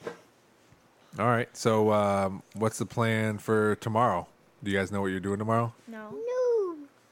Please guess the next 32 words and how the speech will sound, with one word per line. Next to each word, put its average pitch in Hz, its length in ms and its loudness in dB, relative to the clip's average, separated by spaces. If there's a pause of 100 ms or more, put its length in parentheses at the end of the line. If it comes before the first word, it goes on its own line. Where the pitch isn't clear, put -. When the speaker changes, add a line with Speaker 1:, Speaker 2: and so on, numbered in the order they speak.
Speaker 3:
No. 453 640 6
Speaker 1:
No? 370 40 6
Speaker 3:
No. 269 300 4
Speaker 2:
No. 220 380 0
Speaker 3:
No. 403 800 10
Speaker 1:
You 220 80 0
guys - 60 0
just 101 160 -4
gonna 98 140 -4
hang 101 180 0
out 98 180 4
with 95 140 -2
Mom 101 240 0
again? 113 320 -2 (180)
Speaker 3:
Yeah. - 680 10 (600)
Speaker 2:
Yeah. 208 300 -2
Speaker 1:
Okay. 110 680 0
<laughs> 143 80 6
Stop 139 300 2
screaming, 123 560 -2
please. 90 460 -12 (1120)
Yeah? 98 240 -6 (180)
What 101 180 4
else, 113 160 4
what 113 160 4
else 131 140 6
you 110 60 0
got 98 100 0
to - 60 -10
say, 90 180 0
Lil? 92 240 0 (1400)
Anything? 120 400 0